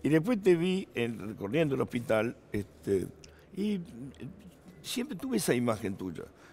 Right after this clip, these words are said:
Te había visto otras veces, pero esa vez que dijiste, "Vos no, Chiche", que estabas <laughs> atento a, que, a mi gesto que fue. Oh, otra vez, digo, bueno, me tranquilizó por lo menos. No, no, yo te,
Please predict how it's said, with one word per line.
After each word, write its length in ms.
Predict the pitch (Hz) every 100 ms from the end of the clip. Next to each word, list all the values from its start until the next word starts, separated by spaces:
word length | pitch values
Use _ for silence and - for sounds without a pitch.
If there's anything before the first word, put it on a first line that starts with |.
| -
Te 80 | 104
había 180 | 139
visto 260 | 156 170 147
otras 240 | 127 135
veces, 240 | 139 165 202
pero 240 | 143 123 - - -
esa 240 | 202 180
vez 140 | 156 160
que 100 | 135
dijiste, 320 | 123 117 104
"Vos 220 | 113 147
no, 180 | 143 123
Chiche", 400 | - 113 - - - - -
que 60 | -
estabas 300 | 120 143 151
<laughs> 0 |
atento 500 | 135 131 127 165 135
a, 40 | 127
que, 180 | 123 120 -
a 100 | 117
mi 140 | 123 120
gesto 360 | 156 127 113
que 80 | 98
fue. 180 | 95 - - - - - -
Oh, 300 | - - - - -
otra 300 | - - -
vez, 180 | 110 123
digo, 200 | 123 -
bueno, 260 | 123 120 - - - -
me 100 | 113
tranquilizó 680 | 120 123 123 123 117 147
por 140 | 117 117
lo 100 | 113
menos. 280 | 107 98 - - - -
No, 200 | 131 135
no, 120 | 131
yo 180 | 127 131
te, 160 | 127